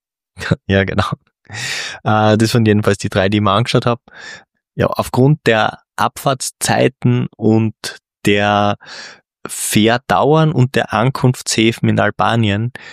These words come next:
denke ich, wird's da keine Unterschiede geben. Also ich glaub, ohne dort zu viel vorwegnehmen zu wollen, ich glaube, da werden wir nur die eine Fähre sehen.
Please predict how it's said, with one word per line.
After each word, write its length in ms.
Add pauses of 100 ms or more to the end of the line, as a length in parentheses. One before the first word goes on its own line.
(520)
denke 320
ich, 60
wird's 220
da 180 (380)
keine 340
Unterschiede 420
geben. 260
Also 180
ich 60
glaub, 260 (640)
ohne 420 (440)
dort 240 (600)
zu 140
viel 180
vorwegnehmen 680
zu 160
wollen, 220
ich 180
glaube, 400
da 180
werden 280
wir 280 (1200)
nur 300
die 220
eine 240
Fähre 340
sehen. 340